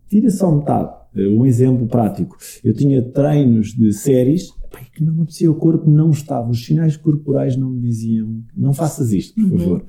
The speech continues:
Speaker 2: uhum.
Speaker 1: Vais-te, hum, magoar internamente." E então eu andava só de bicicleta.
Speaker 2: Ok.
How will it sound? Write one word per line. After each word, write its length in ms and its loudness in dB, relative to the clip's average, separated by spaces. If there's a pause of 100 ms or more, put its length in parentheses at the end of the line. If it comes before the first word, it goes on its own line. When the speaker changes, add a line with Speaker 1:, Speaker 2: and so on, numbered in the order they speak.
(100)
Speaker 2:
uhum. 240 2
Speaker 1:
Vais-te, 840 2 (500)
hum, 540 2 (360)
magoar 680 4
internamente." 800 2 (920)
E 80 -2
então 240 0
eu 80 0
andava 280 4
só 200 0
de 60 0
bicicleta. 580 -6 (200)
Speaker 2:
Ok. 400 0